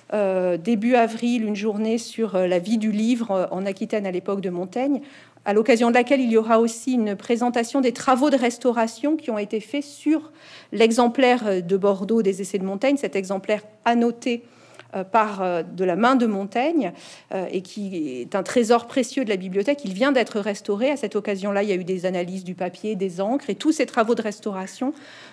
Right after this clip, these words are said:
euh, seront présentés à l'occasion de cette journée qui aura lieu à la bibliothèque municipale et qui est ouverte à tous. Et donc, par ailleurs, nous organisons des rencontres de ce type, mais aussi des, des conférences variées. Et donc, je, j'invite tout le monde à, à fréquenter notre site internet qui se trouve facilement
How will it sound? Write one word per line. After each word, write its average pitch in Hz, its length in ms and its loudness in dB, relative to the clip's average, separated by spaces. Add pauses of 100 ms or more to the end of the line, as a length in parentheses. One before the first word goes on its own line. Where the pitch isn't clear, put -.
(100)
euh, 190 40 -4
seront 247 300 4
présentés 240 680 2 (300)
à 196 120 0
l'occasion 220 340 0
de 226 60 2
cette 233 100 4
journée 226 240 4
qui 285 140 2
aura 233 180 6
lieu 220 160 2
à - 20 6
la 240 100 4
bibliothèque 240 440 0
municipale 233 580 -2
et 247 60 -2
qui 226 120 -8
est 190 100 -8
ouverte 208 340 -4
à 190 80 -6
tous. 277 400 -6 (360)
Et - 80 -4
donc, 269 200 4
par 262 180 4
ailleurs, 240 320 6
nous 247 200 4
organisons 202 640 -2
des 202 160 -2
rencontres 202 320 -4
de 196 100 -4
ce 196 140 -8
type, 247 260 -8
mais 226 80 2
aussi 190 240 -4
des, 202 180 0
des 180 140 -6
conférences 214 540 -4
variées. 208 380 -4 (340)
Et 214 80 0
donc, 277 180 6
je, 226 220 4
j'invite 220 360 0 (200)
tout 247 120 -6
le 214 80 0
monde 240 220 0
à, 185 140 0
à 190 180 -4
fréquenter 254 500 -2
notre 196 360 -2
site 214 240 -8
internet 220 340 -2
qui - 80 -10
se 180 100 -8
trouve 190 220 -8
facilement 190 580 -6